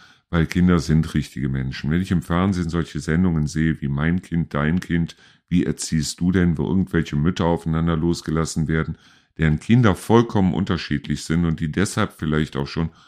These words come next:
vollkommen unterschiedlich erziehen, es sei denn, sie haben selber irgendwo einen an der Waffel und gehen hin und machen das Ganze irgendwie auf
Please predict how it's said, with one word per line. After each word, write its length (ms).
vollkommen 540
unterschiedlich 680
erziehen, 760
es 240
sei 280
denn, 360
sie 160
haben 260
selber 560
irgendwo 520
einen 380
an 120
der 160
Waffel 400
und 160
gehen 280
hin 320
und 180
machen 260
das 200
Ganze 380
irgendwie 500
auf 280